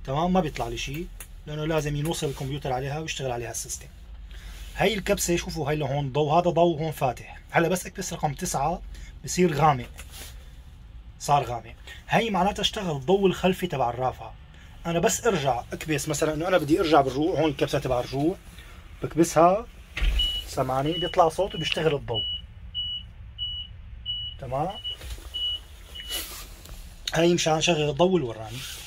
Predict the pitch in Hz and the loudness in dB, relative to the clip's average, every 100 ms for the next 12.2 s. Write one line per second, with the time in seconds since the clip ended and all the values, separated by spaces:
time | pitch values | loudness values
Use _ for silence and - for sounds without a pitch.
0 | - 208 170 147 156 175 - 170 165 196 | -4 -2 -2 -2 -2 -4 2 4 4 0
1 | 247 - - - - 131 123 - - 143 | -4 -14 -18 -12 -4 -2 -2 -6 -6 -2
2 | 151 196 185 180 160 160 180 143 135 - | 2 6 6 6 4 4 4 4 0 0
3 | 127 131 120 131 170 - - - - - | 0 -2 -2 -2 -4 -10 -18 -20 -20 -20
4 | - 185 180 160 156 131 120 135 147 123 | -8 0 2 2 2 0 -2 -4 -8 -10
5 | - 113 110 110 131 175 - - - - | -8 -8 -6 -6 -4 -6 -10 -18 -16 -16
6 | - - - 196 190 170 202 - 190 - | -16 -6 2 4 6 4 2 2 2 0
7 | 175 175 165 160 156 147 143 139 143 147 | -2 0 0 0 -2 0 0 0 -2 0
8 | 135 180 160 143 131 131 135 143 123 135 | 4 4 2 0 2 2 0 -4 -6 -4
9 | 123 135 156 151 131 139 123 110 - - | -4 -2 0 0 -2 -2 -2 -4 -8 -16
10 | - - - - - - - - - 127 | -20 -20 -20 -20 -20 -20 -20 -20 -8 -6
11 | 120 123 120 135 151 135 123 131 - 101 | -4 -4 -2 0 2 2 0 0 -2 -10
12 | - | -12